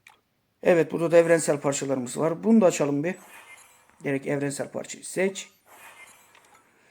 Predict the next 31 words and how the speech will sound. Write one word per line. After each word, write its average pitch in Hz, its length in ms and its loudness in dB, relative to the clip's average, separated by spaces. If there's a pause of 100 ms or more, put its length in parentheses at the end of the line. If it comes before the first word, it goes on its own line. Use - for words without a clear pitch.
(320)
Evet, 175 280 4
geri 170 160 0
kalan 165 200 -2
da 165 40 -2
o 156 40 -2
kadar 139 240 -2
da 135 60 -2
gerekli 170 640 2
değil 151 180 0
şu - 180 -8
anda. 110 260 -14 (2000)
Evet, 208 240 6
hemen 247 180 6
buradan 233 180 4
çıkıp 226 300 -4
şöyle 233 340 2
bir 233 200 4
Evo 233 200 6
silahlara 220 460 4
tekrardan 214 500 4
girelim 196 260 4
arkadaşlar. 175 520 0 (1900)
Mesela 185 680 2
hangilerinde 175 420 4
parçalarımız 143 640 -4
var? 208 180 6
X 208 260 -6
M 170 100 -2
sekize 175 280 0
parçamız 180 500 -2
var. 131 120 -4